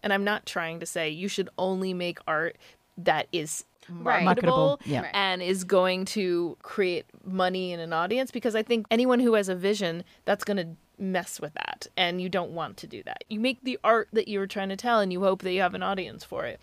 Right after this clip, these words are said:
Speaker 2: Yeah.
Speaker 1: But when you're thinking about distribution specifically, it's kind of those,
Speaker 2: Mm-hmm.
Speaker 1: g-,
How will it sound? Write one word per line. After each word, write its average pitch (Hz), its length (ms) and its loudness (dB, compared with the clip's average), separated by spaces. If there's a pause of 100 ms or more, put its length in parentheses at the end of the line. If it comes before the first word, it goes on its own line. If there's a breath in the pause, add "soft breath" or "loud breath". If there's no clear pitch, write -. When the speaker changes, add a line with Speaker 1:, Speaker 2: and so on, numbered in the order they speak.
(180 loud breath)
Speaker 2:
Yeah. 196 160 -12
Speaker 1:
But 233 120 6
when 240 140 6
you're 240 140 0
thinking 277 320 -2
about 226 180 2
distribution 196 760 -6
specifically, 175 1080 -4 (420 soft breath)
it's 220 120 0
kind 254 200 2
of 220 120 0
those, 196 300 2 (200)
Speaker 2:
Mm-hmm. 196 380 -8
Speaker 1:
g-, - 80 -10